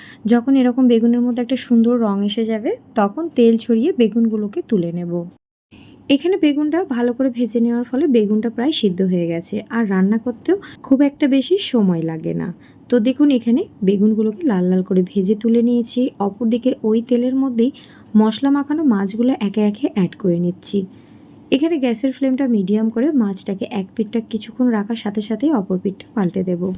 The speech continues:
রান্নার ক্ষেত্রে ইলিশ মাছকে বেশি ভাজলে পরে ইলিশ মাছের টেস্টটা যেন নষ্ট হয়ে যায়, তার জন্য ইলিশ মাছটাকে এখানে খুব কড়া করে ভাজবো না। দু থেকে আড়াই মিনিটের মধ্যে এখানে ইলিশ মাছটা ভাজা হয়ে গেছে। আর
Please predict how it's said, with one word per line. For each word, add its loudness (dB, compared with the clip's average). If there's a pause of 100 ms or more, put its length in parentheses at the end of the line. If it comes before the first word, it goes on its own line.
(340)
রান্নার 4
ক্ষেত্রে 0 (140)
ইলিশ 0
মাছকে -2 (120)
বেশি 2 (120)
ভাজলে -2
পরে 0 (460)
ইলিশ 6
মাছের 0 (100)
টেস্টটা 2
যেন 0 (100)
নষ্ট 2
হয়ে -2
যায়, -6 (240)
তার 4
জন্য -2
ইলিশ 0
মাছটাকে -2
এখানে -2
খুব 0
কড়া -2
করে -4
ভাজবো -2
না। -2 (500)
দু 4
থেকে 0
আড়াই 2
মিনিটের -2
মধ্যে 0
এখানে 2
ইলিশ 2
মাছটা 0
ভাজা 0
হয়ে 2
গেছে। -4 (500)
আর 2